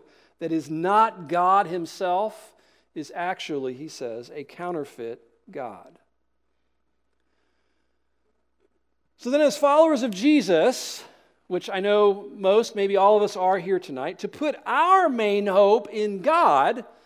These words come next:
and not ourselves, to actually cast aside self as a counterfeit God,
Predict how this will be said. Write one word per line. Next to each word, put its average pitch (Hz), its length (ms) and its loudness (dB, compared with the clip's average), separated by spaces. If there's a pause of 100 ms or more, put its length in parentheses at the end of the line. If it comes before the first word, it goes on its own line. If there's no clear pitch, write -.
(400)
and 208 180 -4
not 254 220 4
ourselves, 220 1040 2 (560)
to 240 220 -2
actually 247 420 0
cast 277 440 -2
aside 285 640 2
self 233 840 2 (580)
as 190 200 -4
a 196 80 0
counterfeit 247 760 0
God, 160 540 -2